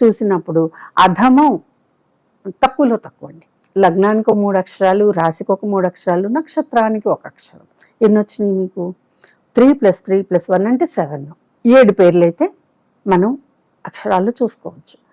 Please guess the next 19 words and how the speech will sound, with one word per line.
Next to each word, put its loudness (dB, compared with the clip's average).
ఇప్పుడు 2
లగ్నం 2
ప్రకారం -2
పెట్టుకున్నాం -6
అనుకోండి, -2
రాశి 0
నక్షత్రం -2
నిర్లక్ష్యం -4
చేయబడిందా? -4
కానే 2
కాదు, -8
లగ్నంలోంచేగా 2
ఇవన్నీ 0
వచ్చినాయి. -10
అర్థమైందండి? -6
లగ్నంలోంచి 4
ఇవన్నీ 2
వచ్చినాయి -6
కాబట్టి -2